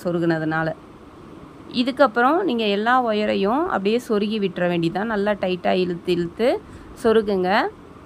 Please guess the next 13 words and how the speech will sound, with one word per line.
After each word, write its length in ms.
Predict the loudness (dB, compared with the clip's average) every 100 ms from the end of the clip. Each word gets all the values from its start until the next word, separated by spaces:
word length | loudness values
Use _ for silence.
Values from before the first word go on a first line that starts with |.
| -20 -10
அப்படியே 360 | -2 2 4 2
நேரா 560 | 2 2 2 4 2 4
சொருகிறத 480 | 4 4 2 2 0
விட 360 | 2 4 2 0
கொஞ்சம் 280 | 2 4 6
தூரம் 260 | 6 6 4
சொருகிட்டு 400 | 0 0 -2 0
அதுக்கப்புறம் 500 | 0 2 0 2 0 2
சைடுல 440 | 2 2 0 2
ரெண்டு 340 | 2 2 6
ஒயர் 160 | 6 6
அப்படி 260 | 2 0 -4
சொருகுங்க. 640 | 0 0 2 2 2 0